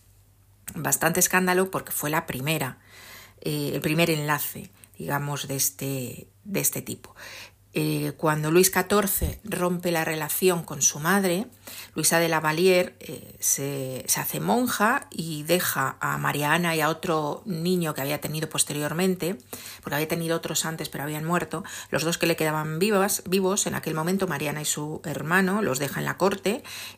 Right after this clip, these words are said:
y Luis catorce lo que hace es integrarlos en la casa de su hermano Felipe, duque de Orleans.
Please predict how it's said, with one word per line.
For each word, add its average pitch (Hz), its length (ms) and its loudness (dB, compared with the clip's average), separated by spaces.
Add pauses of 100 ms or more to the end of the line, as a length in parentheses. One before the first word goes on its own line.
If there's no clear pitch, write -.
y 196 100 2
Luis 190 200 8
catorce 196 420 2
lo 170 120 0
que 156 100 -2
hace 160 160 0
es 175 160 0
integrarlos 170 1000 2
en 151 180 -4
la 143 180 -2
casa 185 460 4 (380)
de 160 160 4
su 156 160 2
hermano 165 320 0
Felipe, 156 580 -2 (340)
duque 165 440 2
de 151 400 0
Orleans. 139 720 -2